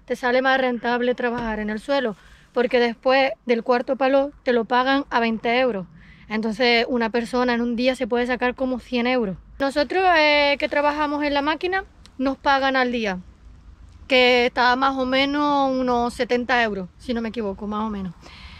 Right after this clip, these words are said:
Y entonces ahora mismo estamos cogiendo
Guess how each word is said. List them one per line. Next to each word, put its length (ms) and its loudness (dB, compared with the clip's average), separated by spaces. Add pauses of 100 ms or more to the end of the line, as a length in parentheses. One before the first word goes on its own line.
(480)
Y 720 2
entonces 640 2 (340)
ahora 240 2
mismo 420 0
estamos 360 -2
cogiendo 720 -2